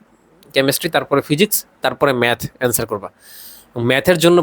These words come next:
পনেরো বিশ মিনিট টাইম আলাদা করে রাখবা, মানে সেখানে টাইম যাবে, ঠিক আছে?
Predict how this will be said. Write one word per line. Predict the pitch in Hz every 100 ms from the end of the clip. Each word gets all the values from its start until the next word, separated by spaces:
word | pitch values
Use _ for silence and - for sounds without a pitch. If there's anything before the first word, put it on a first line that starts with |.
| -
পনেরো | 151 147
বিশ | 139 -
মিনিট | 147 143
টাইম | - 131 131
আলাদা | 127 127 127
করে | 127 120
রাখবা, | 104 - - -
মানে | - - _ 120
সেখানে | 135 143 143
টাইম | 123 127 117
যাবে, | 104 90
ঠিক | 143 156
আছে? | -